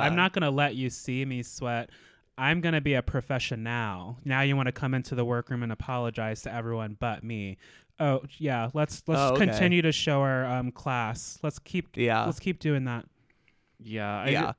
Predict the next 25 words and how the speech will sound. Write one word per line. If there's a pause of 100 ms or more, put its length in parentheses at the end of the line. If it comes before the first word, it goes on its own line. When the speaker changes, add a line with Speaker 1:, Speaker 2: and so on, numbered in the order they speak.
(120)
Speaker 3:
ju-,
I
just
think,
like, (200)
I
don't
know,
Kandi
definitely
bounces
in
between (680)
arrogant
and
confident,
but,
like,
definitely
this
episode
at
least,
very
arrogant.